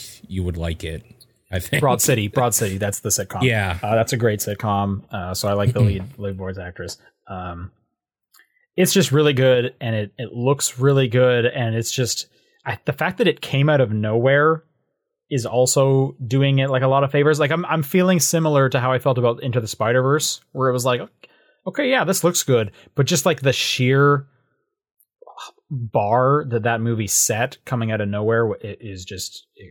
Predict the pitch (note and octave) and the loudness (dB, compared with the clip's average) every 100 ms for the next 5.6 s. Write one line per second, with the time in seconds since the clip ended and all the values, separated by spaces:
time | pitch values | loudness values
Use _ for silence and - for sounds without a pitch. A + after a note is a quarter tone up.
0 | - - A2 A#2+ - _ _ _ _ A2+ | -20 -20 -20 -18 -20 _ _ _ _ -8
1 | - G#2+ G#2 G#2 G2 - G2+ G#2 A2 - | -4 -2 -4 -6 -10 -8 -6 -2 -2 -4
2 | - - - _ _ _ - C3+ E3 F3+ | -14 -20 -20 _ _ _ -2 0 2 2
3 | E3+ D3 C#3 C3+ C3+ B2+ B2 A#2 B2 A2 | 2 2 2 4 4 4 2 2 0 -2
4 | - C3 C3 B2 C3+ B2 - C3+ B2+ C3+ | 0 0 2 2 0 -2 -4 -2 0 -2
5 | - B2 B2+ A2+ A2 A#2+ | -2 -2 0 0 -2 -6